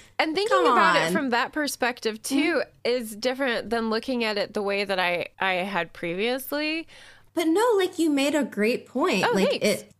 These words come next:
Speaker 2: that idea of, like, karmic justice
Speaker 1: Right?
Speaker 2: is
Speaker 1: Yeah.
Speaker 2: great.
Speaker 1: Yeah.
Speaker 2: Yeah.
Speaker 1: But
Speaker 2: Like
Speaker 1: it also feels a bit smarmy and uncomfortable, which, I mean, totally makes sense with what the Dark One would do.
Speaker 2: Mm-hmm.
Speaker 1: Mm-hmm.
Speaker 2: He could, he could bring him back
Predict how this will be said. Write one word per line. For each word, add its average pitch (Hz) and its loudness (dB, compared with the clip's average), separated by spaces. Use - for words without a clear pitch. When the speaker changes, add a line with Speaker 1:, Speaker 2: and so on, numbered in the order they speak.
Speaker 2:
that 214 2
idea 208 2
of, 196 0
like, 190 -2
karmic 196 -2
justice - -4
Speaker 1:
Right? 269 0
Speaker 2:
is - 0
Speaker 1:
Yeah. 294 2
Speaker 2:
great. - 0
Speaker 1:
Yeah. 285 2
Speaker 2:
Yeah. 202 2
Speaker 1:
But 269 2
Speaker 2:
Like 320 0
Speaker 1:
it - -14
also 285 0
feels 277 -4
a 285 -6
bit 311 -4
smarmy 269 -2
and 220 -2
uncomfortable, 233 -4
which, - -2
I 392 0
mean, 370 -2
totally 254 -2
makes 285 -6
sense 330 -8
with 320 -14
what 330 -8
the 330 -6
Dark 302 -4
One 262 -4
would 214 -4
do. 165 -4
Speaker 2:
Mm-hmm. 247 0
Speaker 1:
Mm-hmm. 254 -4
Speaker 2:
He 247 -4
could, 247 -4
he 240 -4
could 214 -2
bring 214 0
him 220 2
back 202 0